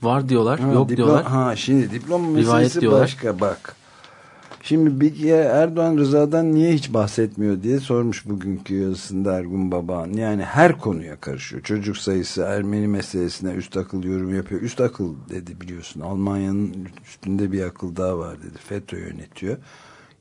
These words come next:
Speaker 2: gibi. Putin'e karşı elinden geldiğince alttan alıyor. Kürt meselesinde eğitim müfre-, Kürt meselesinden eğitim müfredatına kadar her konuda bir fikri var ve fikrini açıklamaktan pek imtina eden bir arkadaş değil demiş.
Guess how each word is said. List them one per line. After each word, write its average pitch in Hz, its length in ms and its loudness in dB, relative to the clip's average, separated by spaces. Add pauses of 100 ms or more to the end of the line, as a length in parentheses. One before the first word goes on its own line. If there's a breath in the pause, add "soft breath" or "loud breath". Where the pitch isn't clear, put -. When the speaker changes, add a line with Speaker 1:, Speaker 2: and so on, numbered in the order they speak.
(140)
Speaker 2:
gibi. 113 340 4 (580 loud breath)
Putin'e 139 400 4
karşı 120 360 4
elinden 117 400 2
geldiğince 113 600 4
alttan 107 380 4
alıyor. 131 300 4
Kürt 135 260 -2
meselesinde 110 640 4
eğitim 104 420 4
müfre-, 101 600 0
Kürt 120 240 -2
meselesinden 101 540 0
eğitim 104 340 0
müfredatına 104 800 0
kadar 101 200 -2
her 151 220 6
konuda 101 380 2
bir 92 60 -8
fikri 98 400 -4
var 123 240 2
ve 101 80 -2
fikrini 110 360 -4
açıklamaktan 104 840 -2 (300 loud breath)
pek 117 280 -4
imtina 107 520 -2
eden 104 320 -2
bir 98 60 0
arkadaş 98 600 -6
değil 107 280 -4
demiş. 92 500 -12